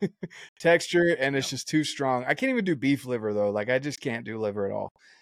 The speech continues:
Speaker 1: Um, I've tried kidneys, and, eh, it's not my
Speaker 2: Yeah, heart's
Speaker 1: preferred,
Speaker 2: good, man. I
Speaker 1: um,
Speaker 2: had
Speaker 1: but
Speaker 2: heart.
Speaker 1: definitely the heart. The heart comes home
Speaker 2: Um,
Speaker 1: with me every time.
Speaker 2: I think it was,
Speaker 1: So,
Speaker 2: like, four years ago
Speaker 1: uh,
Speaker 2: for the first time. And, uh,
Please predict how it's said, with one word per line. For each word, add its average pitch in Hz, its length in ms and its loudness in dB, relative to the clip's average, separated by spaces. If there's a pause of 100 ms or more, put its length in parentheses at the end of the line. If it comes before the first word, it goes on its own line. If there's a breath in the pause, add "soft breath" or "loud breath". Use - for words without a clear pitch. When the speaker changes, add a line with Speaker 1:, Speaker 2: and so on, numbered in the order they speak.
(180 soft breath)
Speaker 1:
Um, 107 360 -4 (100)
I've 107 100 -4
tried 143 260 -2
kidneys, 175 600 2
and, 135 460 -4 (140)
eh, 131 640 -2
it's - 200 -12
not 135 220 0
my 127 120 2
Speaker 2:
Yeah, 139 180 -4
heart's 120 300 0
Speaker 1:
preferred, 107 40 -8
Speaker 2:
good, 131 260 -8
man. 113 240 -12
I 113 80 -4
Speaker 1:
um, 110 180 -2
Speaker 2:
had 127 80 -6
Speaker 1:
but 113 100 -2
Speaker 2:
heart. 117 80 -8
Speaker 1:
definitely 127 320 -2
the 107 100 -4
heart. 101 240 -2 (200)
The 113 80 -14
heart 113 240 -4
comes 107 160 -6
home 101 160 -8
Speaker 2:
Um, - 0 -
Speaker 1:
with 95 100 -12
me 95 140 -10
every 95 160 -12
time. 95 300 -14
Speaker 2:
I 120 80 -20
think 165 160 -8
it 180 80 -8
was, 135 100 -8
Speaker 1:
So, - 20 -8
Speaker 2:
like, 113 200 -8
four 135 240 -12
years 127 280 -8
ago 104 260 2
Speaker 1:
uh, 101 100 -4
Speaker 2:
for 135 60 -12
the 127 100 -14
first 135 300 -14
time. 135 340 -12 (960)
And, 123 360 -6
uh, 110 360 -6